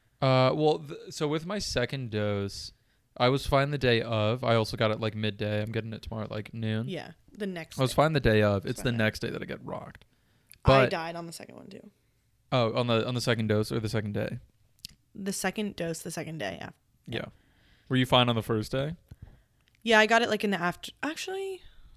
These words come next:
Speaker 2: I don't know.
Speaker 1: Mm-hmm.
Speaker 2: No, I, I, it was the second day. I got it in the morning,
Speaker 1: Yeah.
Speaker 2: super early, on, like, a Wednesday, and the Thursday I was, like, dead.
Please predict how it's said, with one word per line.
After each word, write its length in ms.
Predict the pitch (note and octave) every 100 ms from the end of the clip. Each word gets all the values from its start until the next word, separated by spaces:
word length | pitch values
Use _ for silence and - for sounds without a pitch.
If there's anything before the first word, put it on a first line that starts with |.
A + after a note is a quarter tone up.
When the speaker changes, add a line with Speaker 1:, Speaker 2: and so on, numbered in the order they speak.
| - _ _
Speaker 2:
I 80 | A#3+
don't 120 | A#3 G#3
know. 280 | E3+ E3 - _ _ _ _ -
Speaker 1:
Mm-hmm. 180 | A#2 A#2+
Speaker 2:
No, 120 | C4 C4
I, 160 | A3 - - G3+
I, 460 | G3+ G3+ G3 G#3+ - _ _ -
it 100 | G#3+
was 200 | G3+ -
the 60 |
second 360 | - F3+ F3 E3+
day. 140 | - -
I 60 | G3+
got 120 | C4
it 40 |
in 60 | A#3+
the 80 | A3
morning, 600 | F#3+ F#3 F#3 D#3 D#3+ E3+ _ _ _ _ _ -
Speaker 1:
Yeah. 140 | A#2+
Speaker 2:
super 240 | A3+ A#3 A3
early, 440 | F#3 F3 E3 E3 F3 F3+ - _ _ F3+
on, 120 | F3
like, 120 | E3+
a 40 | E3+
Wednesday, 480 | E3 E3 D#3+ E3
and 140 | E3 E3
the 40 |
Thursday 400 | D#3+ F#3 F3 D#3+
I 40 | B2+
was, 120 | D#3
like, 140 | E3 - _
dead. 340 | - A#2 A2